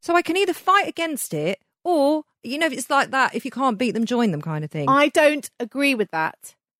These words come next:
Speaker 2: with everything. I can't. Because then you could say, you know, uh, "McDonald's is supersized and therefore we always have to go in and have the supersized." You don't. You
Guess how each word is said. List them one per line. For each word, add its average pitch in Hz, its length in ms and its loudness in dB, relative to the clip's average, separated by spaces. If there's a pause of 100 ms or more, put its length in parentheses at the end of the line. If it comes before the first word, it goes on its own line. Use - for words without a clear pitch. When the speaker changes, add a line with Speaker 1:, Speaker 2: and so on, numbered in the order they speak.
(140)
Speaker 2:
with 208 100 -8
everything. 175 540 -2 (960)
I 196 80 -10
can't. 185 600 -6 (200)
Because 226 220 -2
then 330 180 4
you 320 100 2
could 320 160 -4
say, 262 320 2 (320)
you 277 140 0
know, 233 340 4 (340)
uh, - 320 -12
"McDonald's 277 540 2
is 247 100 0
supersized 226 600 0
and 220 100 0
therefore 220 280 0
we 233 120 -2
always 233 220 0
have 208 140 -8
to - 60 -20
go 214 180 2
in 208 120 2
and 208 80 0
have 214 140 -4
the - 40 -20
supersized." 190 520 -6
You 247 60 -18
don't. 349 200 -2
You 240 60 -10